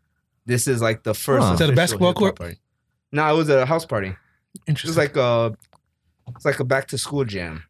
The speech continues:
Speaker 2: Oh yeah, it's like that, uh, that show that was on Netflix that Jaden Smith was on. I think they talked about the, the
Speaker 1: Something sim-,
Speaker 2: birthday
Speaker 1: yeah,
Speaker 2: hip
Speaker 1: like
Speaker 2: hop.
Speaker 1: that.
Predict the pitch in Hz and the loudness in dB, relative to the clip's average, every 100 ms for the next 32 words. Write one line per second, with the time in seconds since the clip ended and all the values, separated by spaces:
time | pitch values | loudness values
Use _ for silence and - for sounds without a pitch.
0 | - 135 139 139 131 110 123 117 117 113 | -6 0 2 4 2 2 0 0 2 4
1 | 113 110 107 113 110 135 117 104 101 101 | 4 4 4 2 2 2 4 4 4 2
2 | 107 87 101 95 - 95 92 117 113 - | 2 0 -2 -2 0 0 0 0 0 2
3 | 127 - 90 90 85 90 - 104 107 110 | 0 0 0 0 0 -2 -4 -2 0 0
4 | 107 98 90 90 87 87 90 196 190 175 | 0 -2 -2 -2 -2 0 0 2 2 0
5 | - 202 208 113 120 139 139 110 - | 0 0 0 0 0 2 2 0 -4